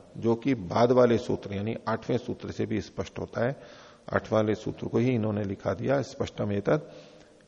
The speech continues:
एतत् नित्योर व्याख्यातम, एतत् अनित्योर व्याख्यातम, ये अनित्य में कहा गया है।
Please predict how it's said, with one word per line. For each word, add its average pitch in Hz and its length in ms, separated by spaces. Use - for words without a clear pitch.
एतत् 113 800
नित्योर 104 680
व्याख्यातम, 101 920
एतत् 151 400
अनित्योर 156 540
व्याख्यातम, - 580
ये 117 120
अनित्य 131 420
में 113 140
कहा 101 240
गया - 200
है। - 200